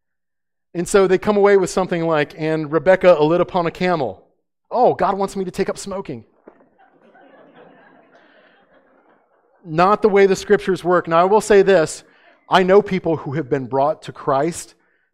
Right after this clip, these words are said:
because they just picked up one of these and started reading.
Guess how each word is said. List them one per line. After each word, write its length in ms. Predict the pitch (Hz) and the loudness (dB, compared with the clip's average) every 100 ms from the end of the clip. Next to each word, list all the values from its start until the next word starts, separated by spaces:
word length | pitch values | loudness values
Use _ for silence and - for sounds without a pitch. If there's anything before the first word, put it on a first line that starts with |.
| _ | _
because 380 | 135 - 160 147 | -12 -2 0 0
they 120 | 139 | -2
just 220 | 127 135 | -4 -10
picked 180 | - 143 | -8 -6
up 120 | 160 | -6
one 120 | - 135 | -6 -10
of 60 | |
these 160 | 127 120 | -10 -12
and 100 | 120 | -14
started 360 | - 127 123 | -8 -8 -8
reading. 380 | 120 113 104 107 | -10 -12 -12 -18